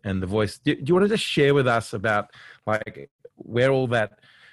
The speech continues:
where, where all that energy, where all those origins kinda came from that set you off on this journey for,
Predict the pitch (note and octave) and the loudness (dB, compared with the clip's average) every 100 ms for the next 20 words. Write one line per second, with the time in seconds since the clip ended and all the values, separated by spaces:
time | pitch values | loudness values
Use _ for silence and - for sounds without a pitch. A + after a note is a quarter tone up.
0 | _ _ _ - - B2 B2+ B2 C3 C#3 | _ _ _ -20 -2 2 4 4 4 4
1 | C#3+ B2+ B2 - C3 A2 A2 G#2 A2+ C3 | 4 2 0 0 0 0 -2 0 0 0
2 | C#3 C3 A2+ - A2+ B2 G#2+ G#2+ G2 - | 0 0 -2 -2 -2 -2 -4 -6 -8 -6
3 | G2+ G2+ A2 G#2+ G#2 G2 - B2 - A2 | -8 -6 -8 -6 -6 -8 -8 -10 -6 -6
4 | G#2+ G2+ G2 - - G2+ G2 G2 D#2 - | -6 -8 -8 -12 -10 -6 -6 -8 -10 -10
5 | F#2 F2 F2 F#2 - G2+ | -10 -10 -12 -14 -10 -10